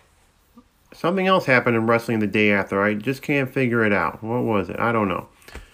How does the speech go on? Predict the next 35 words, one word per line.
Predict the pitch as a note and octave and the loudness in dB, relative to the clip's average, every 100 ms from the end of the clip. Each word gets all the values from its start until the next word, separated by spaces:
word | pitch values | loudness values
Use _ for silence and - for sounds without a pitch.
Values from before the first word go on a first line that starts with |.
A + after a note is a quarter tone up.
| _ _ _ _ _ - | _ _ _ _ _ 0
Also, | C#3 E3 E3 | 2 4 4
the | |
most | D3 C#3+ D3+ | 4 4 4
recent | E3+ D#3+ | 2 4
episode | D3 C#3+ C3 D3 C#3+ C3+ | 2 2 2 6 6 6
was | B2 A#2+ | 2 2
W | C3+ D3 | 4 4
W | D3 C#3 C3+ C3+ | 4 2 2 0
F | C3 | 0
All-Star | B2 D3 D#3+ - D#3 D#3 | 4 4 4 2 2 4
Wrestling | D3+ D3 - B2 B2 | 4 2 2 0 2
from | B2 - | 0 0
April | C#3+ D#3 C3+ | 0 0 -2
fourteenth, | C3+ C3+ C#3 D3 C#3+ C#3 - | 0 0 0 0 0 -2 -12
nineteen | - B2 C#3+ D3+ C#3+ | -2 0 0 0 0
eighty-four. | C3+ C3+ C3+ - A#2+ F#2+ - - _ _ _ _ | 0 0 -2 -2 0 0 -2 -8 _ _ _ _
And | G#2+ | -6
the | A2 | 0
Break | C#3 D3 | 2 4
It | C#3 | 4
Down | D3+ E3 | 4 4
show | D3+ D#3 C#3+ | 4 2 2
continued | C3+ C3 C#3+ C#3 C3+ B2+ | 0 -2 0 2 2 2
on | B2+ C3 | 2 2
as | B2+ A2+ | 0 0
usual. | B2+ C#3+ D#3 F3 F3 - - _ _ _ - | 0 0 0 0 -2 -10 -20 _ _ _ -2
The | |
most | B2 B2+ B2+ | 2 2 2
noteworthy | D3 F#3 D#3 C#3 C3 | 2 4 6 6 4
episode | C3 C3 - C3 C3 | 4 0 2 2 4
was | B2 A2 | 2 0
John | - B2+ D3 D3+ | 0 2 2 2
Leon | D3 D3 C#3+ | 2 2 2
Guerrero's | C3 C3 C#3+ D3 C#3+ A2 | 2 4 4 4 2 2
dad. | C3 E3+ F3+ F#2+ - | 2 2 4 2 -2